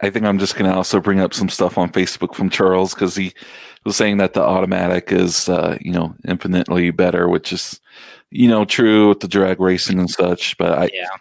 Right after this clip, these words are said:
Speaker 1: you know, you just gotta like that kinda sensation of the gears. And back then, Toyota actually offered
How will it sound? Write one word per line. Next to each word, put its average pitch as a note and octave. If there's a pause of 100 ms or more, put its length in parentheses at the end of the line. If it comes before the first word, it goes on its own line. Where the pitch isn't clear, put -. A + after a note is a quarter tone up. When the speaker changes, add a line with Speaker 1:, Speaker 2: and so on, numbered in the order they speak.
(120)
Speaker 1:
you G2+
know, G2
you G2
just G#2
gotta F#2+
like F2+
that -
kinda F2
sensation F#2
of F2
the F#2
gears. F#2
And F2+ (340)
back G#2
then, G#2+
Toyota G#2
actually F#2+
offered F2